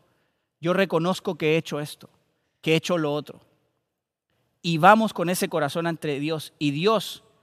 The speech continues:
a través de su Hijo Jesucristo, vino y nos rescató de eso, nos libró de esa culpa, nos libró y nos dio salvación. Cuando reconocemos eso, entonces lo que hay en nuestro corazón es agradecimiento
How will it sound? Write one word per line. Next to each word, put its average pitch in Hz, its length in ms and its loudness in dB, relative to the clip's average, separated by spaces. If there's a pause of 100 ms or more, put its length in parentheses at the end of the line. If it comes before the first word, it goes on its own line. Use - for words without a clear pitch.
(280)
a 147 100 -4
través 170 320 2
de 170 100 0
su 165 200 -6
Hijo 175 240 -6
Jesucristo, 156 680 -10 (540)
vino 170 520 0 (200)
y 160 100 -2
nos 160 180 2
rescató 160 600 -2
de 175 160 2
eso, 185 280 -6 (480)
nos 151 260 -2
libró 156 380 2
de 220 140 6
esa 208 220 2
culpa, - 420 -10 (760)
nos 156 180 -2
libró 175 480 2 (180)
y - 80 0
nos 156 160 0
dio 196 180 -2
salvación. 185 640 0
Cuando 156 240 0
reconocemos 156 720 -2
eso, 247 280 -4 (300)
entonces 170 640 -2 (220)
lo 160 180 2
que 190 140 8
hay 208 100 10
en 202 80 4
nuestro 190 260 -2
corazón 180 540 -4 (380)
es - 200 -4
agradecimiento 160 920 0